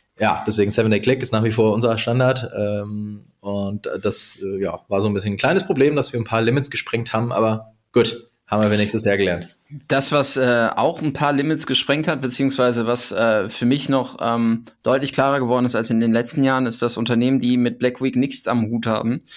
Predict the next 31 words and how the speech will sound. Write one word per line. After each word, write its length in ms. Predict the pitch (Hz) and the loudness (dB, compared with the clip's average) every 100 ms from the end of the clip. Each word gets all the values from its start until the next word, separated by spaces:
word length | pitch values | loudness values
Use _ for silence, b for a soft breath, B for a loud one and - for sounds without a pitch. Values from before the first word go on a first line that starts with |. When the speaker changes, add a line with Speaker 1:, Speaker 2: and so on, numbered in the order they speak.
| B B B | B B B
Speaker 2:
ähm, 460 | 110 110 113 117 113 | 0 2 2 2 2
zukünftig 640 | - 135 139 127 - 123 | 0 -2 0 0 0 0
deutlich 320 | 123 123 120 120 | 2 2 0 0
überlegen 400 | 117 117 117 120 | 2 4 2 2
müssen, 260 | 117 117 | 0 0
ob 140 | 110 113 | -2 -2
sie 100 | 110 | -4
sich 200 | 113 - | -4 0
da 180 | 113 | 0
in 80 | 110 | 2
der 80 | 110 | 0
Zeit 240 | - 117 | 0 -2
einfach 260 | 110 - 113 | -2 -4 -6
zurückziehen, 580 | - 117 117 - 113 113 | -6 -8 -6 -4 -2 0
weil, 200 | 110 107 B B B B - | 0 -2 B B B B -2
äh, 280 | 113 117 117 | 2 2 0
zum 220 | - 123 | 0 2
einen 320 | 127 135 147 | 2 2 2
die 140 | 135 | 2
Auslieferung 560 | - 139 135 131 139 131 | 2 0 0 -2 0 0
so 200 | 131 143 | 2 0
teuer 340 | 151 147 156 | 0 2 2
ist 180 | 131 139 | 2 0
und 80 | 131 | 0
die 60 | 127 | 2
Ergebnisrate 640 | 127 123 135 127 127 127 | 2 0 -2 0 0 -2
teilweise, 520 | 139 127 123 120 120 | 0 2 2 0 -2
äh, 100 | 123 | -4
fernab 420 | 117 131 131 123 - | -2 -2 -2 -2 -2
von 160 | 127 | -2
E-Com. 400 | 127 123 131 123 | -2 -2 -2 -4